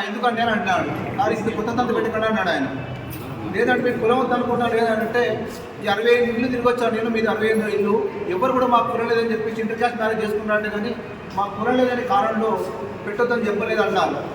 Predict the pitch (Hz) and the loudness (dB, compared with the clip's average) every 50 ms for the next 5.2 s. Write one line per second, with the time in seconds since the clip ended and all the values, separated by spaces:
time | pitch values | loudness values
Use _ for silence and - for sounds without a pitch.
0 | - - - - - - - - 190 226 214 240 254 247 247 233 - 247 247 240 | -10 -10 -12 -12 -12 -6 -2 -2 0 0 2 4 4 4 4 2 2 2 2 2
1 | 247 240 220 - 208 202 - 254 254 254 247 240 233 233 247 240 240 233 233 247 | 2 0 0 0 -2 0 2 2 4 4 4 4 4 2 2 2 2 2 4 6
2 | 254 247 233 - - - - - - - - 170 - - - - 269 - - - | 6 6 6 2 -2 -4 -6 -6 -6 -2 2 2 4 4 2 0 -2 -4 -4 -2
3 | - 240 240 202 196 196 240 226 208 - 247 240 233 233 220 - - - 214 220 | 0 0 2 2 0 0 -2 -2 -4 -4 -6 -6 -4 -2 0 2 2 2 2 0
4 | 233 - 233 214 220 214 214 208 - 208 214 214 214 208 214 208 202 202 202 196 | -2 -4 -4 -2 -2 -2 -2 -4 -4 -2 0 0 0 0 0 -2 -2 -4 -4 -6
5 | 196 196 202 190 | -6 -4 -4 -4